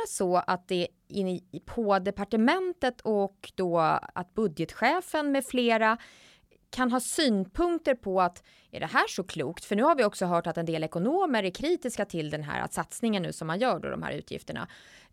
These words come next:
att man på departementet kan ha synpunkter på att, ja, är det här så smart nu att, att gasa så här mycket? Men att man ändå bara får, får gilla läget.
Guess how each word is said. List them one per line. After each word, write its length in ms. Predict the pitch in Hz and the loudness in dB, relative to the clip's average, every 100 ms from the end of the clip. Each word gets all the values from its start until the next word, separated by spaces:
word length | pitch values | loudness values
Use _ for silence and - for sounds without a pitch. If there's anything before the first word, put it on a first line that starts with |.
| _ | _
att 200 | - - | -6 -2
man 200 | 208 202 - _ _ | -4 -4 -8 _ _
på 240 | - 214 | -4 -2
departementet 640 | 202 208 202 220 359 381 359 | -2 -4 -2 0 0 0 -4
kan 140 | 294 | -2
ha 100 | 262 | -2
synpunkter 520 | 240 254 185 190 175 170 | 0 -2 -2 -4 -6 -6
på 140 | 156 | -6
att, 140 | 156 | -6
ja, 400 | 175 170 180 180 170 | -4 0 2 2 0
är 100 | 180 | -2
det 60 | |
här 160 | 190 254 | -2 -4
så 140 | 214 | -4
smart 420 | - 247 320 220 - | -4 0 2 0 -4
nu 180 | 151 | -4
att, 240 | 143 - - - - | -2 -4 -14 -20 -8
att 120 | 170 | -6
gasa 520 | 156 214 170 156 277 | 4 8 8 4 0
så 100 | 254 | 2
här 160 | 160 160 | 0 0
mycket? 380 | 143 - - - - - _ _ - | -2 -6 -6 -6 -8 -18 _ _ -2
Men 200 | 196 190 | 0 2
att 120 | 180 | 0
man 120 | 185 | 0
ändå 300 | 180 165 175 | 0 0 0
bara 200 | 202 156 | 0 0
får, 340 | - 165 127 - - | -2 -6 -6 -8 -6
får 140 | 185 | -4
gilla 200 | 160 156 | -2 -2
läget. 640 | 156 156 165 - - - | -2 -4 -4 -6 -8 -20